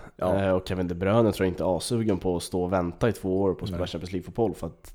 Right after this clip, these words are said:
Speaker 2: det är en väldigt stor del av en fotbollskarriär att få vara med i de största matcherna,
Speaker 1: Mm.
Speaker 2: eh, största troféerna. Eh, så att dels det ekonomiska, men också dragningskraften, eh, till andra klubbar
Speaker 1: Ja.
Speaker 2: som faktiskt spelar i Champions League.
Speaker 1: Ja, men Kevin De Bruyne, han är ju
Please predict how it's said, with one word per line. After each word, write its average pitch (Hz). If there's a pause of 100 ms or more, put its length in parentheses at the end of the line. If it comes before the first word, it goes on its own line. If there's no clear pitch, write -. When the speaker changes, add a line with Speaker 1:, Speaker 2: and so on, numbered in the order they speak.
(160)
Speaker 2:
det 92
är 101
en 104
väldigt 95
stor 104
del 104
av 90
en 90
fotbollskarriär 98
att 85
få 87
vara 87
med 98
i -
de 87
största 90
matcherna, 90 (240)
Speaker 1:
Mm. 98 (200)
Speaker 2:
eh, 80
största -
troféerna. 87 (1400)
Eh, 123
så 113
att 110
dels 131
det 135
ekonomiska, 117
men 101
också 107
dragningskraften, 95 (400)
eh, 95
till 98
andra 90
klubbar 87
Speaker 1:
Ja. 95
Speaker 2:
som 92
faktiskt 92
spelar 87
i 104
Champions 87
League. 82
Speaker 1:
Ja, 127
men 131
Kevin 135
De 135
Bruyne, 131
han 127
är 131
ju 113